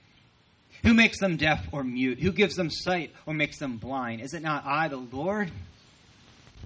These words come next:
Now go. Now go. I will help you speak,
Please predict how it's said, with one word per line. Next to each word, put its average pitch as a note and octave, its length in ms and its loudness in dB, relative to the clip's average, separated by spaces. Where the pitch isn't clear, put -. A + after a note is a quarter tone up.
Now A2 260 -8
go. C3 360 4
Now A#2+ 280 -6
go. C#3 460 6
I E3+ 480 2
will C#3+ 340 -4
help E3+ 320 -6
you C#3 120 -6
speak, - 560 -6